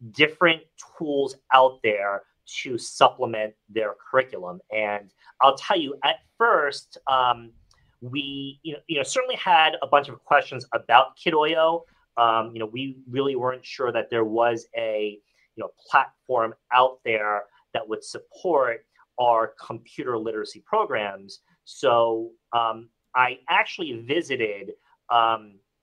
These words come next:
um, some colleagues in, uh, the Belmore Merrick School District, and I brought our computer literacy educators with us. And it was really there being able to speak to the educators, being able to speak to students. Um, I also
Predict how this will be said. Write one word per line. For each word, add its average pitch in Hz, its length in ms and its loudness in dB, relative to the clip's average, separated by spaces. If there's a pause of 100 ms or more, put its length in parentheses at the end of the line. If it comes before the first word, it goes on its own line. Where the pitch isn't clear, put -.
(540)
um, 110 240 -2
some 123 220 -8
colleagues 143 760 2
in, 113 520 -10
uh, 107 280 -2
the 113 60 -6
Belmore 120 340 0
Merrick 143 340 2
School 107 260 -12
District, 101 540 -8 (140)
and 110 200 -8 (120)
I 113 100 -6
brought 120 320 -4
our 113 80 -4
computer 113 420 -10
literacy 113 480 -8
educators 107 560 -14
with 160 200 -6
us. 95 280 -4 (280)
And 135 80 -6
it 139 40 -2
was 135 200 -8
really 180 300 -2
there 131 560 2 (380)
being 143 280 -6
able 139 240 -2
to - 100 -12
speak - 500 -18 (160)
to 117 380 -4 (140)
the 107 120 -18
educators, 151 800 -8 (380)
being 127 320 -8
able 127 240 -4
to 117 100 -14
speak - 380 -10
to 104 60 -16
students. 156 680 -10 (220)
Um, 113 120 0
I 113 100 2
also 151 360 -4